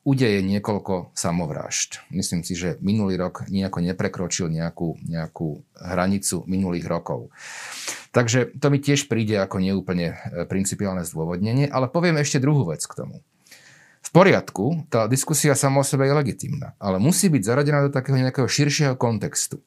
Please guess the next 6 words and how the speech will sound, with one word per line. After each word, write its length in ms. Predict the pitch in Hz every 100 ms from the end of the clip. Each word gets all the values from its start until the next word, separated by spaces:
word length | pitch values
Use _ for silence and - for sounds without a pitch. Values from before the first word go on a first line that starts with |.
| - - - - - -
A 80 | 107
ten 240 | - 127 85
je, 320 | 73 117 185 - - -
že 80 | 196
chceme 400 | - - 180 170
skrátiť 480 | 135 123 117 110